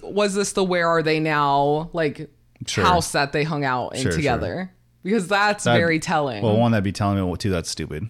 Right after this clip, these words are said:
Speaker 2: Like,
Speaker 1: <laughs>
Speaker 2: I
Speaker 1: Well,
Speaker 2: would,
Speaker 1: I could see them saying
Speaker 2: I,
Speaker 1: that,
Speaker 2: I wouldn't
Speaker 1: though.
Speaker 2: even count that as, like, "Yeah, we hung out." I'm like, "Yeah, 'cause you were made to?"
Speaker 1: Yeah.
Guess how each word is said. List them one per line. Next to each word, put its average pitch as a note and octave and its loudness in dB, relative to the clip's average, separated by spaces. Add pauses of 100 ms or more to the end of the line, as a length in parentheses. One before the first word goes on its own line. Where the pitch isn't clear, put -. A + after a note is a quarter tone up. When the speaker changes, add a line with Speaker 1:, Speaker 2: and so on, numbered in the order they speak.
Speaker 2:
Like, A3+ 0 (100)
Speaker 1:
<laughs> - -8
Speaker 2:
I A#3+ 4
Speaker 1:
Well, A#3+ 8
Speaker 2:
would, A#3+ 8
Speaker 1:
I A#3 8
could A#3 -2
see B3 2
them A3+ 2
saying F3+ 2
Speaker 2:
I, - 4
Speaker 1:
that, D3+ 2
Speaker 2:
I - 0
wouldn't B2+ 6
Speaker 1:
though. - 6
Speaker 2:
even A#2+ 2
count A#2 4
that G#2+ 2
as, G2 -2
like, G2 -4
"Yeah, D#3+ 4
we B2+ 4
hung D3+ 4
out." D3+ 2
I'm A2+ 2
like, F#2+ 0
"Yeah, A2 -2
'cause G2 -8
you F#2+ -2
were F2+ -2 (540)
made F2+ -4
to?" C4+ -4 (340)
Speaker 1:
Yeah. C#4+ -4